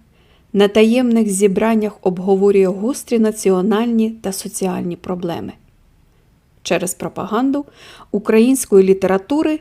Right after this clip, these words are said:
письменник потрапляє під нагляд жандармерії. Саме на кишинівський період припадає розквіт письменницького таланту. У ці часи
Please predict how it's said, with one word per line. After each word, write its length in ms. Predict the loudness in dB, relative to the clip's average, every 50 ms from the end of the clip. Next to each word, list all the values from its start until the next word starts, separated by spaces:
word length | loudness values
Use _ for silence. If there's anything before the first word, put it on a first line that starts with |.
| _ _ _
письменник 640 | -4 -2 -2 -2 -2 0 0 2 2 0 0 -2
потрапляє 760 | -2 -4 -6 -4 -4 -4 -6 -4 -4 -2 -2 -2 -2 -4 -6 -4 _
під 180 | -2 -2 0
нагляд 500 | -2 -4 -4 -6 -6 -6 -8 -8 -8 -10 -10
жандармерії. 920 | -8 -6 -6 -4 -4 -6 -6 -6 -6 -8 -8 -8 -10 -12 -12 -14 -16 -20 _ _ _ _ _ _ _ _ -20 -20 -20 -20 -20 -20 _
Саме 400 | -10 -4 0 2 2 2 2 2
на 120 | 2 0 0
кишинівський 680 | -2 -4 -6 -4 -2 0 0 0 -2 -4 -4 -2 -4
період 500 | 0 2 2 2 2 0 0 0 -2 -2
припадає 580 | -2 -2 -2 0 0 0 0 0 0 2 2 2
розквіт 440 | 2 0 0 -2 -4 -4 -6 -6 -4
письменницького 1000 | -2 -2 -2 -2 -2 -2 -2 -2 0 0 0 0 -2 -2 -4 -6 -6 -4 -6 -6
таланту. 640 | -6 -6 -6 -6 -6 -8 -8 -10 -12 -14 -18 -20 -20 -20 _ _ _ -20 -20 -20 -8 0
У 120 | 2 2
ці 220 | 2 2 0 -2 -2
часи 500 | -2 -4 -4 -4 -2 0 0 -2 -2